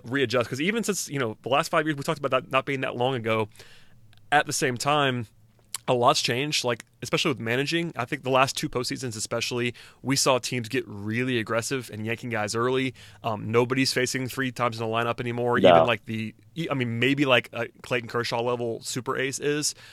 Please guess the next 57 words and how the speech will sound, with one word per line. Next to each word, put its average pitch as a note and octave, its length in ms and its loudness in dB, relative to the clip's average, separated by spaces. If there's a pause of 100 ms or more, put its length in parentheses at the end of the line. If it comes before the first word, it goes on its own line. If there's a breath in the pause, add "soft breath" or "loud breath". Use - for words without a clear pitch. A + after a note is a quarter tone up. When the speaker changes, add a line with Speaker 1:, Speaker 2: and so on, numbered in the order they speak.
(200 soft breath)
Speaker 1:
but A#2+ 100 0
other D3+ 160 4
than A#2+ 140 -2
that, A#2 280 0 (360 soft breath)
um, G#2+ 380 -4 (300)
y-, C#3+ 200 -16
you A#2+ 100 -8
know, G2+ 160 -4
in A#2+ 100 -8
the B2+ 60 -2
last B2+ 260 2
three, B2 200 -4
four A#2+ 180 -4
postseasons, A2+ 480 -4
it's, G#2+ 220 -12
it's - 180 -10
really C3 160 -2
kind A#2+ 180 -4
of A2+ 120 -8
come A#2+ 240 -6
full A2+ 160 -6
circle A#2 360 -2
where A2+ 180 -2
no A2 400 0
one A#2+ 260 0
is G#2+ 100 -8
pitching A2+ 300 -6
more A2 220 -4
than, G#2 100 -10
like, G#2 160 -8
five G2+ 240 -6
innings. G2 360 -12
It's G#2+ 120 -14
kind A2 180 -8
of G2 220 -14
crazy. A2 380 -10 (280 soft breath)
So G#2+ 540 -2
that's A#2 180 -4
just A#2 140 -6
kind A#2+ 120 -6
of A2+ 60 -10
put - 200 -8
even B2 220 -4
more A2 200 -2
emphasis A2+ 360 -6
on A2 200 -6
the G#2+ 100 -6
available G#2 460 -6
arms, G#2 520 -6 (300 soft breath)
and G#2 160 -8
that, G#2+ 220 -2
uh, G2+ 100 -6
makes G#2 160 -6
these G#2 120 -10
decisions G2 300 -8
really G#2 120 -8
important. G2 380 -12